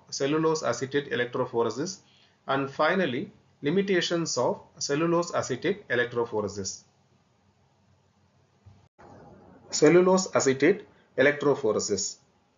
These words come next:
Cellulose acetate electrophoresis is a type of zone electrophoresis that separates molecule in liquid form, such as proteins on a membrane or stripe made of cellulose acetate.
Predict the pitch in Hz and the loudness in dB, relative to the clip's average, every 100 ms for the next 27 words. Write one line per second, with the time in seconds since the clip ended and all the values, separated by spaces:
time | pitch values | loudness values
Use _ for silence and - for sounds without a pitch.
0 | _ _ _ _ _ - - 185 226 220 | _ _ _ _ _ -8 0 4 6 4
1 | 220 - 139 - 165 165 135 135 151 143 | 2 0 -4 -4 -4 -2 -2 0 0 0
2 | 135 127 123 170 180 - _ 135 131 131 | 2 0 0 -2 -4 -14 _ -4 -2 0
3 | - 135 165 165 156 - - 123 120 165 | 0 -2 0 0 0 -2 -12 -6 0 2
4 | 180 127 123 139 127 120 113 104 175 202 | 2 0 0 0 -2 0 0 0 -2 -4
5 | - _ _ _ _ - 139 139 165 165 | -10 _ _ _ _ 0 0 2 0 0
6 | 208 233 - 147 156 170 175 160 135 131 | 0 0 -2 0 0 0 0 0 0 -2
7 | 131 160 - 120 147 - _ _ _ - | 0 -4 0 0 0 -4 _ _ _ -2
8 | 135 - 131 170 - - _ _ _ 165 | -2 2 0 0 -4 -10 _ _ _ 0
9 | 180 220 214 196 151 139 123 117 120 113 | 2 0 0 0 0 2 0 0 -2 0
10 | 123 240 - - 120 180 - - _ - | -2 -2 -10 -4 0 0 -2 -18 _ -10
11 | - - 165 226 - - 135 139 131 202 | -6 0 0 0 -6 -4 0 2 2 0
12 | - _ _ _ - - 165 180 185 - | -8 _ _ _ -10 -2 2 2 2 0
13 | 120 123 101 98 | -2 -2 -2 -4